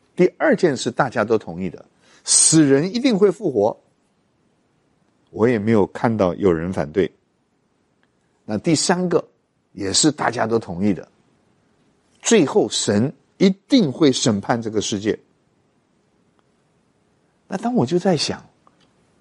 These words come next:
我说至于其他他们很多不同意的事情，我就暂时不管了。这三件大家都同意是的，这是圣经很清楚教导的，这个是重点。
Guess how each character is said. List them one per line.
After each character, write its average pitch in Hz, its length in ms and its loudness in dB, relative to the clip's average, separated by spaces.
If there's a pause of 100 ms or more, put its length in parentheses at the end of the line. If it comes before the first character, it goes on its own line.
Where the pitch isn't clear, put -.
(160)
我 120 120 -2
说 151 140 2
至 180 200 0
于 151 100 6
其 143 280 2
他 180 220 0
他 175 100 0
们 170 160 0
很 104 180 -6
多 123 140 -2
不 147 100 -6
同 117 220 -2
意 131 60 -2
的 120 80 -2
事 117 160 -6
情， 113 100 -2
我 92 80 -4
就 95 80 -6
暂 135 220 -2
时 110 100 -14
不 123 140 -12
管 92 180 -6
了。 - 80 -20 (880)
这 302 180 4
三 254 240 0
件 254 160 2
大 208 160 -2
家 175 160 -2
都 175 140 0
同 135 240 -2
意 139 100 2
是 120 160 -8
的， 98 160 -6
这 - 160 -2
是 190 100 -2
圣 196 280 0
经 196 160 2
很 135 220 0
清 262 240 -8
楚 139 180 -4
教 165 200 -4
导 69 180 -10
的， 64 140 -18 (320)
这 - 120 -4
个 294 100 0
是 - 140 -2
重 190 220 -2
点。 80 120 -8